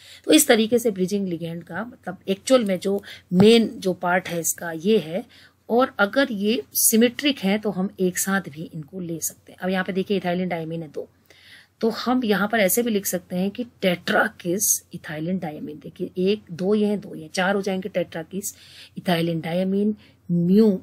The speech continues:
फिर dash आएगा, फिर mu amine, डैश mu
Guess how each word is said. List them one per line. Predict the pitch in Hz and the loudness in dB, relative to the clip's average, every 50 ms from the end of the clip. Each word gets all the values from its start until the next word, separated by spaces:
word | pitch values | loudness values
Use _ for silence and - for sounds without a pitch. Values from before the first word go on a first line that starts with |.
| - - - | -8 -8 -4
फिर | - 208 180 | -2 -2 2
dash | 156 196 208 247 233 - | 4 6 6 6 6 4
आएगा, | 202 180 175 170 190 196 208 | 2 2 0 0 -2 -4 -6
फिर | - - 180 180 | -6 -6 -6 -4
mu | 170 180 196 185 180 202 - _ - 170 | -4 -2 -2 -4 -4 -6 -10 _ -10 -6
amine, | 165 170 180 185 180 202 226 - _ _ _ _ _ _ _ _ _ _ _ _ 143 - | -4 0 0 2 2 0 -2 -4 _ _ _ _ _ _ _ _ _ _ _ _ 2 4
डैश | 196 190 214 262 277 - - - - - _ _ _ _ _ _ _ _ _ _ _ _ - | 6 6 6 6 4 2 0 -2 -4 -8 _ _ _ _ _ _ _ _ _ _ _ _ -2
mu | 175 175 196 233 226 185 180 214 | 2 6 8 8 8 8 6 2